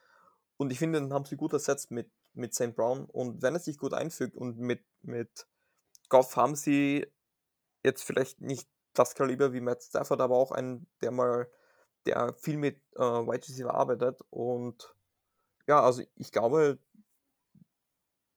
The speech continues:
es war kein schlechter Pick, äh, generell kein schlechter Draft für die Lions. Also es sind definitiv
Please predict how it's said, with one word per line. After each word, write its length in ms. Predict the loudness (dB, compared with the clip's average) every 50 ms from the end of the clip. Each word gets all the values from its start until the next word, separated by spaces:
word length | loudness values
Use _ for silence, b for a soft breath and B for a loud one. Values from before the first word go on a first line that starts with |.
| _ _ _ _ _ _ _ _ _ _ _ -4
es 260 | 0 0 2 2 2
war 160 | 0 0 0
kein 200 | 0 0 0 -2
schlechter 300 | -2 0 -2 0 0 -2
Pick, 400 | -4 -2 -2 -4 -4 -6 -8 -20 -16 _ 2
äh, 320 | 4 4 6 6 4 2
generell 300 | 2 2 2 2 2 0
kein 220 | 0 -2 -4 -4 -4
schlechter 340 | -4 -4 -2 0 -2 -2
Draft 320 | -2 -2 -2 -2 -2 -2 -4
für 40 | -6
die 80 | -6
Lions. 320 | -4 -4 -4 -4 -6 -6 -6
Also 260 | -6 -6 -6 -6 -8
es 220 | -8 -12 -12 -10 -8
sind 200 | -8 -8 -4 -2
definitiv 420 | -2 -2 -2 -4 -6 -6 -6 -6